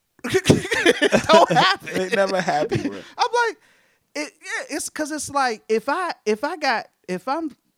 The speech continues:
Speaker 1: slanging money like that, my, automatically, c-, the way women think from what I'm seeing on social media and the way women operate,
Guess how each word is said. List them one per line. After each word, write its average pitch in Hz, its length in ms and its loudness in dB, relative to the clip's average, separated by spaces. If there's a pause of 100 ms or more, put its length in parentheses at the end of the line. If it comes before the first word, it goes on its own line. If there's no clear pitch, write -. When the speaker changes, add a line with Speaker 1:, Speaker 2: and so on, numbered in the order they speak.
Speaker 1:
slanging 180 520 -2
money 160 280 0
like 135 300 -6
that, 135 320 -6 (220)
my, 175 560 0 (480)
automatically, 165 960 2
c-, - 120 -14
the 151 100 0
way 170 260 0
women 165 380 -2
think - 340 -10
from 147 180 -2
what 160 180 0
I'm 170 120 -2
seeing 160 280 -4
on 131 80 -4
social 139 320 -8
media 165 140 -4
and 139 80 -4
the 117 40 -8
way 143 200 -6
women 135 380 -4
operate, 131 520 -6